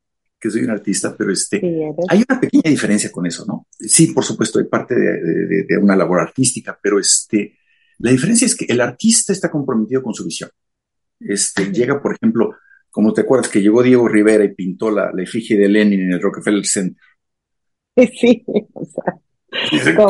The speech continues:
Speaker 1: "¿Cómo
Speaker 2: su
Speaker 1: se lo-?"
Speaker 2: salud, ¿no? O sea, <laughs> no
Speaker 1: ¿Cómo
Speaker 2: sé
Speaker 1: es
Speaker 2: cómo no lo
Speaker 1: posible, no?
Speaker 2: corrieron
Speaker 1: Pero
Speaker 2: a patadas, claro.
Speaker 1: a patadas, ¿no? Pero es que Diego Rivera es un artista y estaba comprometido con su visión y no podía, no podía, eh, hacer conciliaciones, ¿no?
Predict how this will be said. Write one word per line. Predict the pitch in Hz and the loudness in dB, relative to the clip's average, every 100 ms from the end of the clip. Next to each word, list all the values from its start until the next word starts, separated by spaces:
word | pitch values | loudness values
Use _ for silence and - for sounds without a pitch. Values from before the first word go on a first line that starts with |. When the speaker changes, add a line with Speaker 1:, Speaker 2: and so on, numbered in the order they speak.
| 190 | 6
Speaker 1:
"¿Cómo | |
Speaker 2:
su | 196 214 | 6 6
Speaker 1:
se | |
lo-?" | 208 | 6
Speaker 2:
salud, | 214 214 233 285 311 311 | 4 6 6 6 4 2
¿no? | 262 269 302 359 311 | 2 2 4 2 0
O | |
sea, | - 254 - | -4 -10 -8
<laughs> | 277 226 _ 214 - 208 - | -10 -10 _ -14 -12 -16 -16
no | - 220 | -6 -4
Speaker 1:
¿Cómo | 208 | -2
Speaker 2:
sé | |
Speaker 1:
es | 262 | -2
Speaker 2:
cómo | 240 | -2
no | 214 | 0
lo | |
Speaker 1:
posible, | 190 - 294 196 | 0 0 -2 -2
no? | |
Speaker 2:
corrieron | 196 196 | -2 -2
Speaker 1:
Pero | 190 175 - - _ _ | 2 0 -2 -16 _ _
Speaker 2:
a | 214 | -8
patadas, | 220 214 - 220 208 208 202 | -2 -4 -2 -2 -2 -6 -6
claro. | 208 196 190 180 _ _ - | -4 -4 -6 -10 _ _ -6
Speaker 1:
a | 165 | -6
patadas, | - 160 - 269 254 190 | -4 -4 -2 0 0 -2
¿no? | 160 - | -4 -6
Pero | 170 - 185 - | -6 -6 -12 -18
es | - 127 - | -14 -10 -8
que | - 190 - _ _ | -6 -8 -10 _ _
Diego | - 101 101 160 | -10 -8 -6 -2
Rivera | 214 139 135 | 2 2 2
es | 175 | 0
un | 196 | 0
artista | 220 240 285 403 - - _ _ | 0 0 -4 -4 -4 -10 _ _
y | 214 | -12
estaba | - 139 | -4 -4
comprometido | 160 196 180 139 123 143 | 0 0 2 -2 -2 -2
con | 165 | -2
su | 160 | -2
visión | 143 127 185 208 | -4 -2 2 4
y | |
no | 135 | 4
podía, | 131 139 160 170 | 4 4 4 4
no | - | 0
podía, | 127 143 160 160 135 101 | 0 2 2 2 2 0
eh, | 92 92 87 92 92 - | -4 -6 -6 -8 -12 -12
hacer | - - 131 127 | -8 -4 -4 -4
conciliaciones, | 127 123 110 107 - 208 190 92 - | -6 -6 -2 -2 0 0 0 -4 -10
¿no? | - | -20